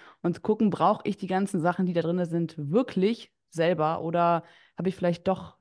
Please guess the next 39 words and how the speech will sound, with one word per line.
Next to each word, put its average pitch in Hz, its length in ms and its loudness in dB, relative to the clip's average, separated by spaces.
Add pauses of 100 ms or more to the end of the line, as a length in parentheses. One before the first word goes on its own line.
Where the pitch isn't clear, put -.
zu - 160 -8
viel 196 340 6
und 175 100 6
ich 160 120 0
ziehe 190 140 2
das 180 100 -2
eigentlich 165 200 2
auch 165 80 -2
alles 160 240 0
gar 156 140 2
nicht 175 160 0
mehr 160 160 2
an. 208 240 4 (420)
Und 175 180 0
dann 175 180 2
gerade 185 680 2
Pullover 196 720 -2
oder 160 300 -4
Hosen 190 260 2
oder 160 140 2
Jacken 190 520 0 (360)
kann 190 140 -2
man 202 140 0
zum 180 120 -4
Beispiel 170 380 0
an 160 100 0
die 156 100 0
Tafel 180 460 -2
spenden. 202 400 -2
Das 185 160 -4
habe 160 120 -2
ich - 80 -14
mit 160 100 -4
meiner 160 220 -2
Familie 160 400 -4
auch 202 140 -4
vor 202 140 -8
kurzem 214 340 -2
gemacht. 202 380 0